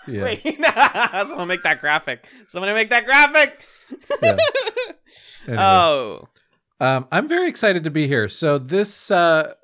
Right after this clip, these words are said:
Speaker 1: to remind folks, this stretch of season thirteen is covering three shows. Uh, we are <laughs> completing the Ben Queeniverse, which we began when we watched Drive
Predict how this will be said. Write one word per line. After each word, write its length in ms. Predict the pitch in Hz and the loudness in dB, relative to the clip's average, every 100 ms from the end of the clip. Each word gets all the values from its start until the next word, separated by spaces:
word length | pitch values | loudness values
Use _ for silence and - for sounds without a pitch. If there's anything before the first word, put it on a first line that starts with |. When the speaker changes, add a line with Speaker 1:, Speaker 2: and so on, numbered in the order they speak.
| _ _ 139 | _ _ -12
Speaker 1:
to 120 | - 180 | -6 -4
remind 420 | 165 160 180 170 | -4 -6 -6 -4
folks, 300 | 180 165 - | -2 -4 -4
this 180 | 156 - | -8 -6
stretch 680 | - - 139 139 - - - | -12 -6 -2 -2 -4 -12 -8
of 360 | 139 135 127 110 | -4 -2 -2 -6
season 360 | - 123 123 117 | -6 -4 -6 -6
thirteen 720 | 120 117 - 123 117 117 113 _ | -6 -6 -8 -10 -8 -10 -12 _
is 280 | 117 107 - | -10 -10 -8
covering 360 | 156 123 120 | -8 -6 -8
three 480 | 110 - 117 131 131 | -12 -14 -10 -8 -8
shows. 720 | 117 - 117 104 101 107 - _ _ _ _ _ _ | -10 -10 -8 -8 -8 -10 -12 _ _ _ _ _ _
Uh, 420 | 110 107 104 101 101 _ _ | -8 -6 -6 -6 -8 _ _
we 240 | 123 131 | -6 -4
are 300 | 135 123 123 - - | -2 -2 -4 -6 -6
<laughs> 100 | 143 - - _ _ | -6 -6 -20 _ _
completing 540 | 160 123 151 175 202 | -6 -4 -2 0 0
the 80 | 165 | -4
Ben 320 | 107 131 139 | 0 -2 -2
Queeniverse, 880 | 120 143 131 120 101 92 92 - - | -8 -6 -4 -4 -4 -6 -8 -12 -14
which 260 | 151 117 - | -6 -6 -4
we 120 | 120 | -6
began 800 | 101 117 107 127 120 113 113 117 _ | -4 -6 -4 -4 -2 -4 -6 -10 _
when 220 | - 110 107 | -12 -10 -6
we 100 | 104 | -6
watched 460 | 107 101 - - | -4 -4 -8 -20
Drive 680 | - 113 104 101 98 113 | -12 -8 -6 -6 -8 -12